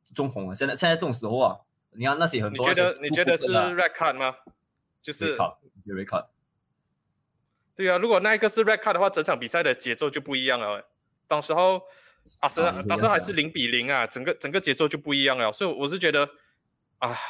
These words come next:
Speaker 2: 可以了，啊，等到你讲要，要怪说这个 referee 还是什么的话，Ben Godfrey 这个确实是应该拿 red card 的。不过还是回到那，那一点，你自己每次一比零你就 sit back，sit back，最，最终就是
Speaker 1: 就是那个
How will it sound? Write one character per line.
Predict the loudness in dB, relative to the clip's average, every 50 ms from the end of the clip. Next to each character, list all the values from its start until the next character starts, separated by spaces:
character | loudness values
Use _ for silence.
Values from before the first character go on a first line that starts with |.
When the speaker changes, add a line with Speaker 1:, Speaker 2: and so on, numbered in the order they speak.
| -14 -14 -14
Speaker 2:
可 | -4 -2 0
以 | 2 2
了， | 2 2
啊， | 0 0
等 | 0 -2 0
到 | 0 0 0
你 | -2 -2
讲 | -2 0 2
要， | 2 4 2 2 0 0
要 | 0 0 0 0
怪 | -2 0 2 2 4 2 2
说 | -2 -2 0 0 0
这 | 0 -2 -2
个 | 0 2 2 4 2 2
referee | 2 0 0 0 -2 -2 0
还 | 0
是 | -2
什 | -4 -6 -4
么 | -2 -2
的 | -2 0
话， | 2 0 0 0 -2 _ _ _ _ _
Ben | -2 -2 -2
Godfrey | 0 0 0 0 0 -2
这 | -4 -2
个 | 0 0 0
确 | 0 0 0 -2
实 | -2 -2 -4
是 | -4 -4
应 | -2
该 | -2 -2
拿 | -2 -2 -2 -2
red | -2 -2 -4
card | -2 -2 -2 -2 -2
的。 | -4 -8 -12 _ _ _ _ _ _ _ _ _
不 | 0
过 | 2 4 4 4 2 -2 _ _ _ _ _ _ _
还 | -4 -4
是 | 0 0 -2
回 | 0 0 0 2
到 | 4 2 2
那， | 2 0 -2 -2 -2 -2
那 | 0 0 -2
一 | -2
点， | -2 -4 -4 -4 -4 -4
你 | -6 -6
自 | -4 -4 -4
己 | -2 -2 -2
每 | -2 -2
次 | -2 -2 -4
一 | -6 -6
比 | -4 -4 -2
零 | -2 -2 -4
你 | -4
就 | -4 -4
sit | -4 -4 -4 -2 -2
back，sit | -2 -2 -2 -4 -6 -4
back， | -2 -2 -2 -2 -4 _ _ _ _ _ _ _ _ _ _ _ _ _ _ _ _ _ _
最， | _ -2 -2 -2 -2
最 | -4 -4 -2 -2
终 | 0 0 0 0 -2 -6
就 | -6 -6 -6
是 | -4 -2 -2 -2 -2 0
Speaker 1:
就 | -2 0
是 | -2 -2
那 | -2 -2 -4
个 | -4 -6